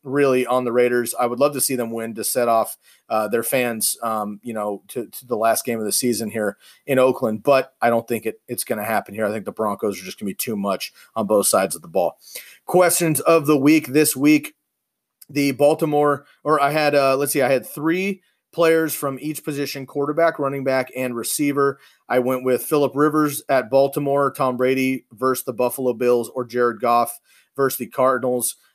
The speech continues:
I went with Brady, Daniel went with Goff, and, uh, Curly went with Goff as well.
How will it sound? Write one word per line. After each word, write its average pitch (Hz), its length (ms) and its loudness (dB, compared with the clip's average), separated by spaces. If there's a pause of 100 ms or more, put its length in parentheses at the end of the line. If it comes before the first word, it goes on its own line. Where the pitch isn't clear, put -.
I 143 120 2
went 156 160 0
with 147 140 -6
Brady, 143 420 2
Daniel 135 340 -2
went 131 140 -4
with 117 120 -12
Goff, 127 500 2 (220)
and, 117 720 -6 (320)
uh, 120 160 -2
Curly 139 320 2
went 123 180 -2
with 110 140 -10
Goff 117 360 2
as 110 300 -4
well. 127 400 4